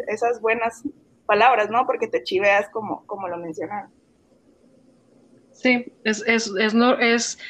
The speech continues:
Speaker 2: yo creo que, yo creo que hasta cierto punto es, eh, normal el hecho de que, eh, los cumplidos, pues,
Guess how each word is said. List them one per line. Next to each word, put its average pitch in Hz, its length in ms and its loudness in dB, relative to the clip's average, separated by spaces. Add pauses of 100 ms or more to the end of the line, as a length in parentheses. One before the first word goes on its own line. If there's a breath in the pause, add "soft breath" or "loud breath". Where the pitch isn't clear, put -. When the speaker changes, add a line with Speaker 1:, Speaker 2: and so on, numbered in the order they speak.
(320 loud breath)
Speaker 2:
yo 262 220 2
creo 302 240 4
que, - 220 -2
yo 269 140 2
creo 294 200 4
que 349 80 2
hasta 330 200 0
cierto 269 320 0
punto 277 220 2
es, 277 220 0
eh, 277 420 4
normal 214 520 2
el 226 120 4
hecho 214 300 0
de 226 180 0
que, 190 440 -6 (260)
eh, 196 600 -2
los 202 280 -2
cumplidos, 220 1040 2 (680)
pues, 208 640 2